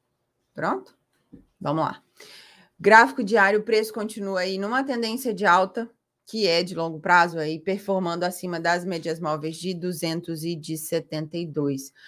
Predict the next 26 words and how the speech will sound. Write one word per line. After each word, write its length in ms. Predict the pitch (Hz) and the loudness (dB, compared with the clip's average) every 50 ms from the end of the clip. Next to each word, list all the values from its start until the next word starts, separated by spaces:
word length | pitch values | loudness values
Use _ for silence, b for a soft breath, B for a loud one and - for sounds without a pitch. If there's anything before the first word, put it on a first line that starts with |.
| B B B | B B B
O 60 | - 202 | 0 6
I 100 | 202 185 | 8 8
F 240 | 190 190 - 196 | 8 8 6 4
R 120 | 175 185 190 | 4 4 4
está 220 | 190 185 - 190 | 2 0 0 0
ali 180 | 165 170 165 175 | 0 0 0 -4
na 160 | 170 170 165 | -4 -4 -4
linha 260 | 170 170 170 165 160 | -4 -4 -6 -8 -8
dos 360 | 160 160 175 208 240 - - - _ _ _ _ _ _ | -6 -4 -2 -2 -2 -4 -8 -14 _ _ _ _ _ _
sessenta 580 | - - - 311 294 277 - 220 196 190 190 | -14 -10 -8 -8 -8 -6 -4 -4 -2 -2 -2
pontos 360 | 170 - 160 160 151 151 - - | -4 -2 -4 -4 -4 -4 -4 -6
agora. 300 | 151 147 - - - 127 | -6 -4 -6 -8 -10 -10
Estava 300 | - - - 175 185 202 | -6 0 0 2 2 0
em 60 | 220 | -6
sessenta 440 | 220 - 202 - - 180 185 185 170 | -8 -10 -12 -8 -6 -6 -4 -2 0
e 20 | |
nove 420 | 160 156 156 170 175 165 175 170 _ _ _ | 4 6 8 8 6 4 0 -10 _ _ _
ou 200 | - 175 165 143 | -2 0 0 0
cinquenta 420 | 147 - 190 190 190 185 185 196 185 | -2 -4 -4 0 0 0 0 0 0
e 20 | |
nove 320 | 170 165 165 170 170 165 | 2 4 4 4 2 0
pela 180 | - - 165 170 | -6 -4 -4 -2
manhã, 440 | 180 175 180 175 170 175 190 233 - _ _ _ _ _ _ _ - | -2 -2 -2 0 0 0 0 -2 -6 _ _ _ _ _ _ _ -12
mais 160 | - 143 151 | -10 -10 -8
cedinho, 500 | - - 175 170 160 156 185 196 214 214 | -6 -4 -4 -4 -4 -4 -4 -2 -2 -2
né? 220 | 196 180 180 185 | -2 -2 -2 -4